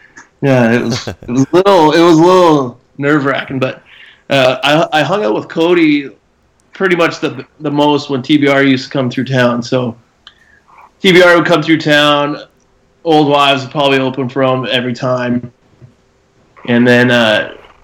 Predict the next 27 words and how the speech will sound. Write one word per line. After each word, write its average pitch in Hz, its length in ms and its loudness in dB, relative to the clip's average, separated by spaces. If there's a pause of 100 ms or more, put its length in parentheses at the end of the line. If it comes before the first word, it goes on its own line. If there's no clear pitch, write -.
(260)
I 131 60 0
never 160 260 4
really 180 200 6
hung 160 200 4
out 160 160 2
with 147 160 -4
Ray 143 360 2
and 147 120 0
Brandon 139 360 2
a 127 40 -4
whole 127 160 -4
lot, 117 200 -10
but 131 120 -16
Cody 147 280 0
would 127 120 -2
come 131 180 -4
party 123 300 -6
with 127 120 -10
us, 117 220 -6
so, 123 240 -6 (960)
uh, - 120 -12
I 147 80 2
knew 208 180 6
him 202 100 4
a 180 40 6
little 165 260 4
bit. 131 180 -12